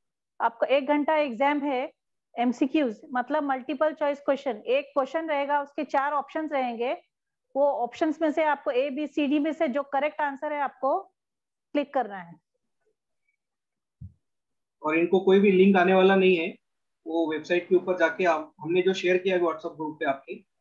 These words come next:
Speaker 2: वो user ID इनका क्या
Speaker 1: हाँ।
Speaker 2: रहेगा? पीआरए नंबर इनका user ID रहेगा?
Speaker 1: हाँ, user ID इनका पीआरए नंबर है और, अ, password जो है पुणे university provide करती है, four digits।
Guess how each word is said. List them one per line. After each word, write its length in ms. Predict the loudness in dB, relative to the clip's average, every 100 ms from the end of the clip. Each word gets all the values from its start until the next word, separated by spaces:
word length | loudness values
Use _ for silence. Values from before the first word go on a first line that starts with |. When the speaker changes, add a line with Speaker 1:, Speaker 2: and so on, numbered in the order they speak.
| _ _ _ _
Speaker 2:
वो 180 | 2 4
user 380 | 4 2 4 4
ID 160 | 6 4
इनका 180 | 4
क्या 80 | 2
Speaker 1:
हाँ। 120 | 2
Speaker 2:
रहेगा? 160 | 0 -2
पीआरए 320 | 2 4 6
नंबर 240 | 4 2 2
इनका 180 | 4
user 220 | 4 4 0
ID 160 | -2
रहेगा? 180 | -8 -12 _ _ _ _ _ _ _ _ _ _ -2
Speaker 1:
हाँ, 160 | 2 4
user 300 | 4 4 4
ID 220 | 4 2
इनका 240 | 2 2
पीआरए 380 | 2 4 4 4
नंबर 340 | 2 0 0 0
है 400 | 0 -2 -4 _ -2
और, 260 | 2 2 -2
अ, 340 | -2 0 2
password 480 | 0 -2 -2 -4 -2
जो 120 | -4
है 200 | -2 -4
पुणे 340 | -4 -4 -2
university 380 | -2 -2 -2 -4
provide 360 | -2 -2 -4 -6
करती 300 | -8 -4 -2
है, 320 | 0 -2 -4 _ _ _
four 180 | -2 -2
digits। 540 | -4 -8 -8 -10 -20